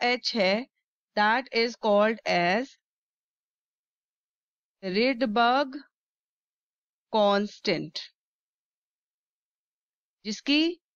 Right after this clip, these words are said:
वैल्यू होती है वन पॉइंट ज़ीरो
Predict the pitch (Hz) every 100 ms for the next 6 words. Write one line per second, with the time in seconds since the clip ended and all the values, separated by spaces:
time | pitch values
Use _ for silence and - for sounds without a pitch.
0 | _ 175 190 196 214 254 269 240 254 247
1 | 269 294 220 214 262 - 233 220 233 233
2 | 196 202 202